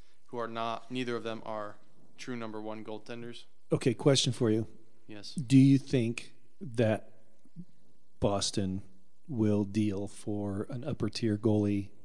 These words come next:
Speaker 2: at the trade deadline?
Speaker 1: Depends on where they sit. You know, because, like, you can always just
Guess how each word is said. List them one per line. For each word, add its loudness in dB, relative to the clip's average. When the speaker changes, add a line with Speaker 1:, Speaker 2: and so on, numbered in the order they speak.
Speaker 2:
at -4
the -10
trade -2
deadline? -6
Speaker 1:
Depends -6
on -8
where -10
they -12
sit. -10
You -6
know, -4
because, -8
like, -10
you -6
can -6
always -4
just -8